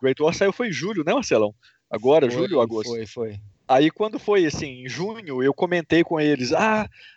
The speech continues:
Speaker 1: vai sair o álbum novo do Sabaton, beleza." Aí deu uma relaxada, assim, distraí. Aí o meu moleque de nove anos perguntou, "Pai, e aí? Vai ou não vai sair o álbum do Sabaton?" Eu falei, "Puta, tá criado já o moleque, cara." <laughs>
Speaker 2: Missão cumprida.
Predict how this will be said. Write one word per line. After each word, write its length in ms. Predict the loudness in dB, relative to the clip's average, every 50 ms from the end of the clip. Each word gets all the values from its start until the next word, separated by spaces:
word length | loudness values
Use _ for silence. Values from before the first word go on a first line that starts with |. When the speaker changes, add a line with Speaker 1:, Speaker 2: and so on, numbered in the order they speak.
| _
Speaker 1:
vai 120 | 0 0 2
sair 200 | 4 4 4 4
o 260 | 4 2 0 2 4
álbum 240 | 4 2 2 0 -2
novo 220 | 0 2 2 2 0
do 100 | -6 -6
Sabaton, 480 | -2 -2 0 0 0 -2 -2 -8 -6
beleza." 380 | -2 -2 -2 -2 -2 -2 0 0
Aí 140 | 0 0 0
deu 180 | 0 -2 0
uma 180 | 0 0 -2 -4 _ -8 -2
relaxada, 580 | 0 2 2 2 2 0 0 0 0 0 -2
assim, 180 | -6 -12 -12 -14
distraí. 520 | -14 -14 -10 -4 -2 0 0 0 -2 -6 -12 _ _ _ _ _ _ _ 0
Aí 140 | 0 0
o 60 | 0 0
meu 200 | 0 -2 0 0
moleque 440 | 0 2 4 6 4 4 2 -2
de 40 | -8
nove 280 | -4 -2 -2 -2 -2 -6
anos 120 | -8 -8
perguntou, 380 | -6 -8 -8 -8 -6 -6 -4 0
"Pai, 320 | 2 2 2 2 -2 -4 _ _ _ -4
e 80 | 0 2
aí? 280 | 2 2 0 -2 -10 _ _ _ _ _ _
Vai 220 | -8 -4 -2 -2 -2
ou 60 | -2
não 120 | -2 -2
vai 160 | 0 0 0 0
sair 340 | 0 2 2 2 2 2
o 160 | 0 0 2 4
álbum 300 | 4 4 2 0 -4 -12
do 180 | -12 -12 -6
Sabaton?" 460 | -2 0 2 4 2 2 0 -2 -8
Eu 60 | -6 -4
falei, 220 | -4 -4 -4 -6 -8 _
"Puta, 440 | -2 0 2 2 2 0 2 0 -2 -2 _ _ -2
tá 100 | -2 0
criado 500 | 0 2 2 2 4 4 4 2 0 -2
já 160 | -4 -2 0
o 120 | 0 0 0
moleque, 480 | 0 2 4 6 6 6 6 4 4
cara." 260 | 4 4 2 0 0 0 0
<laughs> 720 | -4 -4 -4 -4 -4 -4 -4 -4 -4 -4 -4 -4 -4 -4 -4
Speaker 2:
Missão 240 | -2 0 0 0
cumprida. 460 | 0 0 0 0 0 0 0 -2 -4